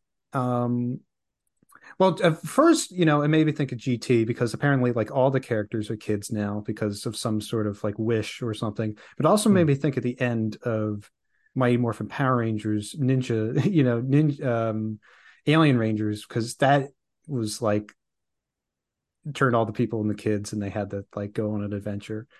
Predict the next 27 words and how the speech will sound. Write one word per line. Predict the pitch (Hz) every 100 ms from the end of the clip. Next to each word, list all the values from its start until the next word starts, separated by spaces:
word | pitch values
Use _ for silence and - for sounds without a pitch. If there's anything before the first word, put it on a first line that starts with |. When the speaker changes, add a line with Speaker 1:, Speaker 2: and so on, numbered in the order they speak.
| _
Speaker 1:
So | - 120 107
it's, | 107
like, | 110 101 104 - _ _
kinda | - 170
like | 139 -
that. | 110 98 - _ _ _ _ _ _ _ _ _ _
Speaker 2:
Yeah. | 123 104 90 104 - _ _ _ _ _ _ _ _ _ _ _ _ _ _ _ _
Yeah, | 147 120 95 - - - -
and | 131 131 120 - -
th-, | - 165
this | 180 190
was | 254 226
something | 202 180 151
we | 143
had |
talked | - 127 117
about, | 123 107 104 104 - - _
um, | 113 104 101 98 101
Amanda | 123 113 110 110 104 101 -
and | 110
I | 104
talked | 107 101
about | 104 98 101
on | 98
our | 95 101 - -
Anime | 98 98 92
Pop | - 95 -